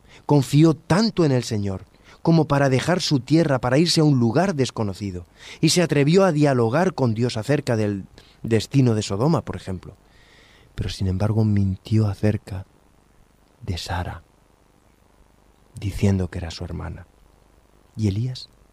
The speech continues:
Elías se puso valerosamente de parte de Dios en el Monte Carmelo, pero, sin embargo,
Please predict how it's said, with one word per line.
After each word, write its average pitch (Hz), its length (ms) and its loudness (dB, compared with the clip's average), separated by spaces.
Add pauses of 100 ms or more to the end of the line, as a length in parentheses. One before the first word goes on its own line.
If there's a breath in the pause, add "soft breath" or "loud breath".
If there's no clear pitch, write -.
(300 soft breath)
Elías 120 460 2 (100)
se 117 220 0
puso 151 320 2
valerosamente 127 800 2
de 104 100 2
parte 135 320 -2
de 120 160 0
Dios 139 300 -4
en 101 80 -2
el 98 80 -2
Monte 101 320 -4
Carmelo, 90 480 -12 (600 soft breath)
pero, - 140 -10
sin 98 160 -4
embargo, 107 500 -2